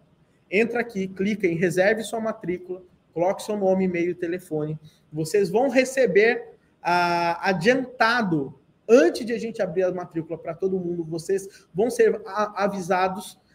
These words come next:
e conseguindo ter esses bônus aqui que vão fazer realmente muita diferença.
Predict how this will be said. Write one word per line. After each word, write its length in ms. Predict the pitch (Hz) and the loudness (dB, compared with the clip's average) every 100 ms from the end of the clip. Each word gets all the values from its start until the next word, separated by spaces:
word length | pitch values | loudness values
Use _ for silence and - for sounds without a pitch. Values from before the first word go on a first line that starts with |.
| _ _ | _ _
e 360 | 233 294 302 - - | 6 6 2 -12 -6
conseguindo 1000 | 247 262 269 185 190 196 196 202 214 - _ _ _ _ _ | -4 -2 -2 -2 0 0 0 -2 -6 -12 _ _ _ _ _
ter 360 | 190 196 196 - | 6 6 0 4
esses 920 | 220 226 233 - 240 240 - - - _ _ _ _ _ _ _ _ _ _ _ _ _ _ _ _ _ _ | 8 8 8 -4 -6 -6 -10 -14 -18 _ _ _ _ _ _ _ _ _ _ _ _ _ _ _ _ _ _
bônus 520 | 147 147 175 185 175 | -4 0 2 2 0
aqui 380 | 170 165 165 170 _ _ | -4 -6 -12 -12 _ _
que 120 | - | -10
vão 200 | 156 160 | -4 -4
fazer 460 | 160 165 156 165 165 - _ | -2 -4 -2 -4 -4 -12 _
realmente 580 | - 180 180 156 160 175 | 2 2 4 -2 -4 -6
muita 340 | 151 151 156 | -4 -4 -6
diferença. 600 | 147 - 170 139 120 - | -12 -8 -6 -6 -10 -20